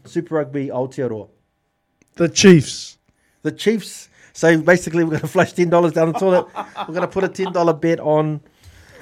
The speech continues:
Speaker 1: uh, the
Speaker 2: The
Speaker 1: Chiefs.
Speaker 2: Chiefs
Speaker 1: Have
Speaker 2: are
Speaker 1: you
Speaker 2: gonna, they're
Speaker 1: give,
Speaker 2: gonna
Speaker 1: give me a
Speaker 2: be
Speaker 1: reason. Give me a reason why the Chiefs are gonna
Speaker 2: 'cause
Speaker 1: take
Speaker 2: they,
Speaker 1: it out.
Speaker 2: they got, they got a lot to prove, um, as to what they didn't achieve last year. So having had a torrid run of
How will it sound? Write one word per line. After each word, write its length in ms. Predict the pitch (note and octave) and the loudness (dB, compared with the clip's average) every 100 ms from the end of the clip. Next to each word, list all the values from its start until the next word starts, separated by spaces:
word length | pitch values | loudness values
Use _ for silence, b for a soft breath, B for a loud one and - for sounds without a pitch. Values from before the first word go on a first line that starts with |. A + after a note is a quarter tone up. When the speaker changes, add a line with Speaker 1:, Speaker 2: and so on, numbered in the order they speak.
| b b | b b
Speaker 1:
uh, 220 | C3+ C#3 | 0 2
the 80 | C#3+ | 2
Speaker 2:
The 60 | D#3+ | 2
Speaker 1:
Chiefs. 120 | G3 B3 | 6 8
Speaker 2:
Chiefs 140 | B3 | 8
Speaker 1:
Have 40 | G#3+ | 8
Speaker 2:
are 20 | |
Speaker 1:
you 60 | G3 | 8
Speaker 2:
gonna, 320 | G#3+ G3 D#3+ B B | 10 8 6 B B
they're 80 | E3+ | 6
Speaker 1:
give, 120 | F#3+ | 10
Speaker 2:
gonna 80 | G#3 | 10
Speaker 1:
give 80 | G3+ | 10
me 60 | G3+ | 10
a 40 | |
Speaker 2:
be 80 | G3 | 10
Speaker 1:
reason. 340 | G3 F3 C#3+ - | 10 8 2 -4
Give 80 | E3+ | -4
me 80 | E3 | -2
a 40 | |
reason 260 | D#3+ D3+ D3+ | 0 0 2
why 140 | C#3+ | 2
the 60 | C#3 | 0
Chiefs 300 | - D3 - | -4 -10 -8
are 40 | |
gonna 140 | B2 F#3+ | 0 2
Speaker 2:
'cause 80 | F3+ | 2
Speaker 1:
take 60 | F#3 | 2
Speaker 2:
they, 60 | F3 | 0
Speaker 1:
it 20 | |
out. 100 | A2 | 0
Speaker 2:
they 100 | F3 | 2
got, 300 | F3 G3 - | 4 4 2
they 140 | - F3 | 0 2
got 240 | F3+ D3+ | 4 6
a 40 | |
lot 320 | D#3 F3 F#3 - | 6 6 6 2
to 80 | |
prove, 520 | D#3+ - G3 G3 G#3 G#3 | -4 4 6 6 4 -2
um, 420 | - D3 C#3+ D3 | 0 4 4 2
as 260 | B2 D3 C#3+ | -2 -6 -6
to 640 | - D3 C#3 C3+ C3+ C3 - - - - - | -2 0 2 2 2 -2 -8 -20 -20 -20 -20
what 680 | D3 D3 C#3+ C#3+ C#3+ - - b b b b b | -10 -4 -2 -2 -4 -10 -14 b b b b b
they 140 | - C3+ | -4 -4
didn't 220 | D#3 D#3 | -2 -4
achieve 340 | C3+ D3+ C3 | -2 -2 0
last 400 | C3+ C3+ A#2+ - | 0 0 -2 -4
year. 240 | C#3+ C#3 B2 | 0 0 0
So 420 | - C3 B2+ A#2+ - B B | 0 0 2 0 -4 B B
having 280 | - C#3 C3+ | -4 -2 0
had 180 | C3+ C3 | 0 0
a 60 | |
torrid 460 | C3 D3+ D3+ D3 C#3 | 0 2 4 4 0
run 440 | D#3 C#3+ D3+ D3+ D3+ | -2 2 2 0 -8
of 440 | B2+ B2+ B2 B2 | -6 -4 -4 -6